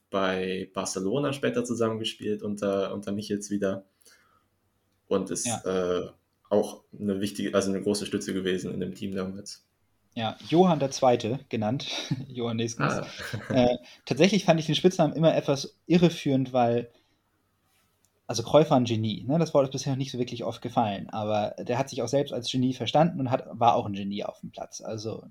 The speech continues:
Speaker 2: ne, ein Kreativgenie, ein körperliches Genie in dem, was er gemacht hat, ein philosophisches Genie auf dem Platz, in dem wir überhaupt Fußball verstanden hat.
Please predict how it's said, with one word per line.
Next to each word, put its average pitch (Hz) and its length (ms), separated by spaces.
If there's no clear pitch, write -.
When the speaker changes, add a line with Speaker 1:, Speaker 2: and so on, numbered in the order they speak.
Speaker 2:
ne, 165 180
ein 135 140
Kreativgenie, 147 840
ein 127 200
körperliches 156 680
Genie 147 380
in 127 100
dem, 135 200
was 131 120
er 127 80
gemacht 127 400
hat, 113 240
ein 117 140
philosophisches 139 760
Genie 131 320
auf 120 140
dem 127 100
Platz, - 260
in 123 120
dem 120 240
wir 117 100
überhaupt 117 320
Fußball 113 360
verstanden 147 560
hat. 151 200